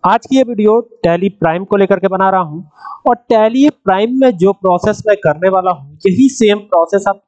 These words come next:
ईआरपी नाइन में भी कर सकते हैं। ये बहुत आसान है। अगर आपको कभी भी fixed assets की entry करनी पड़े तो कैसे करेंगे? तो यहां पर देख सकते हैं एक company open है Indian Shop के नाम से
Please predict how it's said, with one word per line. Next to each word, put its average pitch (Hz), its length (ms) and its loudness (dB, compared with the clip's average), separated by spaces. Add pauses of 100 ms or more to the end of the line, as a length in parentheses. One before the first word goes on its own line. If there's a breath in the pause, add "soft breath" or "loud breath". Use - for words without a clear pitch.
(100)
ईआरपी 190 460 0
नाइन 170 220 0
में 156 140 0
भी 160 180 -6
कर 139 140 -2
सकते - 360 -14
हैं। 120 80 -8
ये 196 160 0
बहुत 254 280 -2
आसान 233 380 -2
है। 262 60 -2 (580)
अगर 269 240 0
आपको 330 260 0 (140)
कभी 240 220 0
भी 302 120 2 (140)
fixed 247 400 -2 (260)
assets 233 460 0
की 247 200 2
entry 180 380 -2
करनी 180 320 -2
पड़े 180 240 -2
तो 190 120 -4
कैसे 135 320 -4
करेंगे? 110 400 -6 (520)
तो 285 80 2
यहां 240 300 0
पर 277 140 -2
देख 269 140 -2
सकते 247 220 -2
हैं 240 40 4
एक 240 120 -2
company 214 320 -2
open 214 240 0
है 214 100 4
Indian 190 240 0
Shop 185 260 -2
के 185 80 0
नाम 160 240 0
से 226 100 0